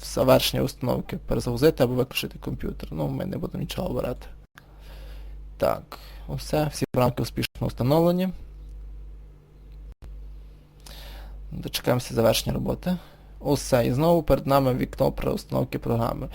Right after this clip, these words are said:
Ну, єдиним недоліком є те, що під, е, під час завершення установки ми не побачимо у цьому списку по тих програм, які вже встановлені. Тому, якщо ми їх оберемо ще раз, вони почнуть заново встановлювати.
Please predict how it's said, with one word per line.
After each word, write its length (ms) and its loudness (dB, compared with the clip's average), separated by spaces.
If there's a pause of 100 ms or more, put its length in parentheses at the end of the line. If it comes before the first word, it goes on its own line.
(240)
Ну, 80 2
єдиним 400 4
недоліком 560 4
є 60 2
те, 220 6
що 220 0
під, 160 -4 (180)
е, 180 0
під 140 -4
час 200 2
завершення 440 8
установки 680 2 (480)
ми 160 8
не 140 8
побачимо 1000 6 (400)
у 100 -4
цьому 300 4
списку 680 4 (180)
по 120 2
тих 240 2
програм, 260 8
які 200 2
вже 200 6
встановлені. 560 2
Тому, 300 0
якщо 260 2
ми 100 0
їх 180 -2
оберемо 300 4
ще 140 4
раз, 180 4
вони 140 2
почнуть 380 -4
заново 600 2
встановлювати. 840 -2